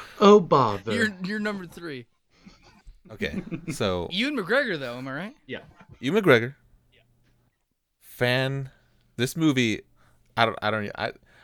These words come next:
Speaker 3: I had such a hard time placing my one, two, three, 'cause I wanted Christopher Robin to be number one the whole time. Like,
Speaker 2: But
Speaker 3: this,
Speaker 2: it
Speaker 3: okay,
Speaker 2: wasn't.
Speaker 3: this is easily,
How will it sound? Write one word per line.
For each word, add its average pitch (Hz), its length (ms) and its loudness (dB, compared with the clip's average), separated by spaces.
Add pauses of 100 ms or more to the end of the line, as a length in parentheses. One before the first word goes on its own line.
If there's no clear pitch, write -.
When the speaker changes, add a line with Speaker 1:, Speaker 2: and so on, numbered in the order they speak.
Speaker 3:
I 117 120 2
had 147 180 2
such - 340 -2
a 104 120 -4
hard 107 280 -2
time 90 420 -6
placing 95 460 -6
my 90 160 -4
one, 90 240 -6
two, 90 180 -10
three, 95 340 -8 (200)
'cause 110 140 -4
I 110 80 2
wanted 110 420 -2
Christopher 95 340 -8
Robin 87 440 -4 (480)
to 95 80 -10
be 87 180 -4
number 85 180 -6
one 82 240 -8
the 85 80 -8
whole 87 240 -6
time. 80 300 -12 (2000)
Like, 95 320 -10 (320)
Speaker 2:
But 180 100 -2
Speaker 3:
this, - 100 2
Speaker 2:
it - 80 2
Speaker 3:
okay, - 40 2
Speaker 2:
wasn't. - 180 4
Speaker 3:
this 127 80 -2
is 120 140 -4
easily, 165 540 0